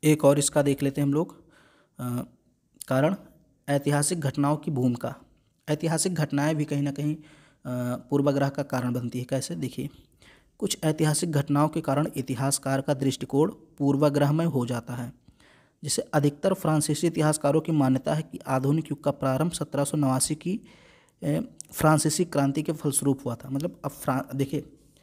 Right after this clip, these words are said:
फ्रांसीसी इतिहासकार हैं फ्रांस के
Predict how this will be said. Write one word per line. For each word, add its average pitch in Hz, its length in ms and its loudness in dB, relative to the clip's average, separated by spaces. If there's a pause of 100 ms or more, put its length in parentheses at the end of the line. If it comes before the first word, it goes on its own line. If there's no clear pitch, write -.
(460)
फ्रांसीसी 135 520 0
इतिहासकार 170 520 0
हैं 156 160 -8
फ्रांस 175 340 -4
के 160 120 -10